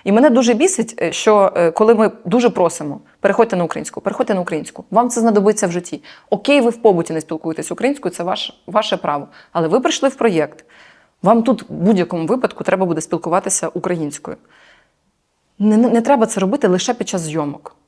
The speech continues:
От ви вже вписались в цю двіжуху, у вас є тиждень, поговоріть між собою, навіть в перервах, на перекурах, будь-де, поговоріть українською, і вам буде легше.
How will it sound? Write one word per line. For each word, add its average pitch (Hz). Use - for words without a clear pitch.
От 214
ви 269
вже 233
вписались 302
в -
цю -
двіжуху, 170
у 170
вас 233
є 359
тиждень, 175
поговоріть 240
між 202
собою, 214
навіть 202
в 175
перервах, 180
на 190
перекурах, 185
будь-де, 180
поговоріть 202
українською, 185
і 180
вам 214
буде 185
легше. 156